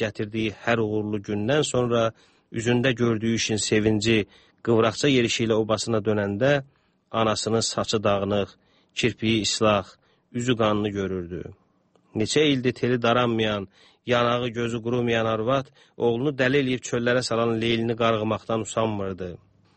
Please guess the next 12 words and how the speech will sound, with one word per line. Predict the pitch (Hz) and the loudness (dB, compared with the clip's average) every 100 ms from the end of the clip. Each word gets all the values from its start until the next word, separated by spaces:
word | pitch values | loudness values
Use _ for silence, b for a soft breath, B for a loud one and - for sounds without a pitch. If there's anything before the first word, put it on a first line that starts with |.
| b - | b 0
İlanların, | 120 113 113 110 117 107 | 2 4 4 4 2 0
çərkələrin, | - 113 104 117 110 110 110 107 | 0 0 2 0 2 2 0 0
qarışqaların | 117 107 117 120 135 160 135 | 0 0 0 2 2 2 2
belə | 123 | 0
oğluna | 110 127 117 120 120 | 0 -2 0 -2 -2
heyran | 117 120 120 120 | 0 0 0 0
olub | 110 107 b b b - | 0 -4 b b b -8
sitayişə | - 127 120 135 123 | 0 0 2 0 0
gəldiyi, | 113 110 104 104 95 b b b _ | 0 0 -2 -4 -6 b b b _
ayın, | 120 139 151 135 | 0 2 2 0
günün, | 120 147 143 127 | 0 0 0 -2
ulduzların | 123 127 120 139 139 | -4 -4 -2 0 0